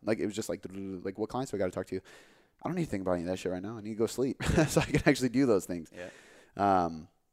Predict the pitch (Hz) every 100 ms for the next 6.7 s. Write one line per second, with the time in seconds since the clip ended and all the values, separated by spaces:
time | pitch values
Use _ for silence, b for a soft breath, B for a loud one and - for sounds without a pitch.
0 | _ - 113 107 110 - 95 101 95 98
1 | - 98 85 87 _ _ _ _ _ _
2 | _ B B B B B _ 107 127 -
3 | _ _ 104 120 120 95 120 104 92 -
4 | 117 101 113 - _ _ _ _ - -
5 | _ _ - B B B B _ _ -
6 | 107 120 - 107 123 95 73